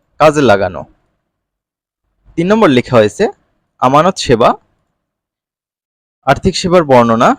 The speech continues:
সেভিংস ডিপোজিট। প্রাপ্ত সুবিধা, ডেবিট কার্ডের মাধ্যমে যখন খুশি টাকা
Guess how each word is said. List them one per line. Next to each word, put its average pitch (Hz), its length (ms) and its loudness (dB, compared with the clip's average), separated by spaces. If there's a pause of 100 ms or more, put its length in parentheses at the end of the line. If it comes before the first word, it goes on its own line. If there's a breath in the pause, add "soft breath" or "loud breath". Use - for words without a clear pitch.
সেভিংস 165 600 -2 (220)
ডিপোজিট। 120 600 -2 (720)
প্রাপ্ত 165 300 0
সুবিধা, 131 540 0 (840)
ডেবিট 151 340 -2
কার্ডের 190 340 2
মাধ্যমে 135 540 0 (480)
যখন 139 360 0
খুশি 175 360 -6 (200)
টাকা 139 400 0